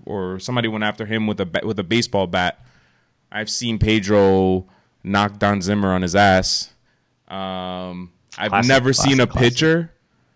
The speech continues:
Speaker 1: run into <laughs> the opponent's dugout and start throwing haymakers. I've never seen that shit
Speaker 2: Yeah.
Speaker 1: before.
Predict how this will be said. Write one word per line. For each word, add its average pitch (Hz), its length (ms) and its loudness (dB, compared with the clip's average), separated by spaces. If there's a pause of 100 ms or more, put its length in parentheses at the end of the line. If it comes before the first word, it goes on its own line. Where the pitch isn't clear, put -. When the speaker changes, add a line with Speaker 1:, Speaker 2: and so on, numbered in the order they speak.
(240)
Speaker 1:
run 117 440 4
into 131 260 2
<laughs> - 260 4
the 180 60 6
opponent's 135 580 2
dugout 110 540 2 (500)
and 120 160 -4
start 120 440 2
throwing 117 260 2
haymakers. 92 560 0
I've 104 140 -8
never 110 280 0
seen 104 200 -6
that 85 160 -6
shit - 140 -8
Speaker 2:
Yeah. - 40 -10
Speaker 1:
before. 82 360 -16